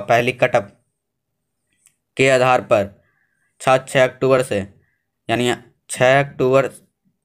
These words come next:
रात ग्यारह बज के उनसठ मिनट से समाप्त होगी, ठीक है। ड्यू द्वारा जारी दिशा निर्देश में कहा गया कि आवेदन करने से पहले उम्मीदवार को अपना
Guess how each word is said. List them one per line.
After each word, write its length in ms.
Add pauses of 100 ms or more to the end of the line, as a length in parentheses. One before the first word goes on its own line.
रात 400
ग्यारह 320
बज 120
के 80
उनसठ 140
मिनट 180
से 80
समाप्त 400
होगी, 180
ठीक 220
है। 220
ड्यू 240
द्वारा 300 (380)
जारी 360 (140)
दिशा 260
निर्देश 400
में 160
कहा 220
गया 200
कि 240 (400)
आवेदन 480
करने 360 (640)
से 160
पहले 340
उम्मीदवार 560
को 160
अपना 320